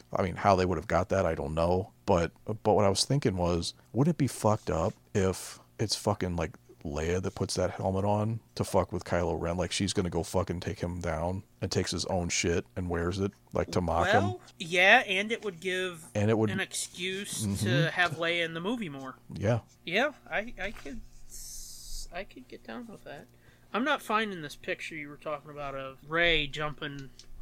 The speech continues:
Speaker 2: from ship to ship.
Speaker 1: I don't know. Maybe it's in, maybe it was in the Force Awakens one.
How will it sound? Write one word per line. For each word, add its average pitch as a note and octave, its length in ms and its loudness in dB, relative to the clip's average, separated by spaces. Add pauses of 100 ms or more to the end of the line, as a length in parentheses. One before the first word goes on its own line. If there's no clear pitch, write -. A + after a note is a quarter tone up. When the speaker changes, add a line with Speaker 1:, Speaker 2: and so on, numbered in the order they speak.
(100)
Speaker 2:
from D3+ 200 -6
ship - 340 -4
to - 40 -10
ship. - 300 -4
Speaker 1:
I A2 140 10
don't G2+ 80 10
know. F#2 80 10
Maybe A#2 260 10
it's G#2 140 4
in, G2 220 0
maybe A2 180 4
it G#2 60 4
was F#2+ 120 2
in F#2 80 0
the E2 60 0
Force E2 260 -2
Awakens D2+ 460 -4
one. D#2+ 300 -4